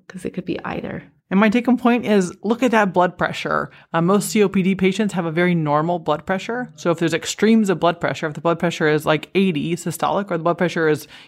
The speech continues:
Speaker 2: you know, greater than a hundred and eighty, very hypertensive, just think C H F. So C H F has extremes of blood pressure. C O P D has pretty normal blood pressures.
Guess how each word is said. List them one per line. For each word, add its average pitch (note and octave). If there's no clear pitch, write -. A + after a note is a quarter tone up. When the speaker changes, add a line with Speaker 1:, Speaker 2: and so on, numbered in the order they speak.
Speaker 2:
you E3+
know, E3
greater E3+
than D3+
a C#3+
hundred D#3
and -
eighty, D#3+
very F3
hypertensive, D#3+
just F3+
think F3+
C -
H D#3
F. -
So A3+
C G3
H F#3+
F F#3+
has D#3
extremes F3+
of E3+
blood E3
pressure. E3+
C -
O E3+
P E3+
D D#3+
has D3+
pretty D3+
normal C#3+
blood -
pressures. -